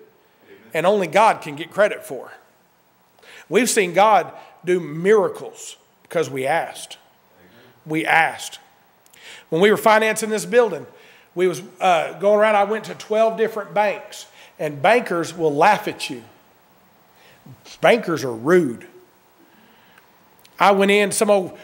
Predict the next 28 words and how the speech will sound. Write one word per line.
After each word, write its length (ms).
fell 180
over 220
in 60
Fort 260
Worth. 300
He 120
is 140
the 60
worst 380
one. 220
Had 160
a 40
cowboy 460
hat 200
on. 480
We 160
sat 280
down. 180
I 40
was 80
like, 100
"All 200
right, 340
this 100
is 60
good 460
right 120
here." 260